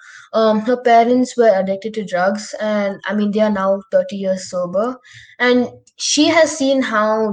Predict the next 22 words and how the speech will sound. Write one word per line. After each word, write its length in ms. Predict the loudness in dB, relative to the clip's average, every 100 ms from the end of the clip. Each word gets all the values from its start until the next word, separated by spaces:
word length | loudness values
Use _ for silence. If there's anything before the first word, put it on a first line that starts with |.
| -4
difficult 500 | -8 -6 2 2 2
it 100 | -4
is 220 | -6 -4
for 220 | 4 4
addicts 420 | 4 0 -2 -2
and 180 | -8 -6
their 120 | -6 -6
family, 520 | -8 -8 -10 -12 -14 -18 -20 _ _
and 160 | -2 2
now 180 | 2 2
for 140 | 0
substance 520 | 2 2 0 -4 -4
abuse 340 | -4 -4 -6 -8
is 180 | -10
seen 200 | -8 -4
amongst 580 | -2 -2 -2 -4 -6 -12
ki-, 300 | -14 -14 -14
young 300 | -4 0 0
kids 220 | 0 -4 -2
and 140 | -2
the 60 | -2
youth. 280 | -4 -4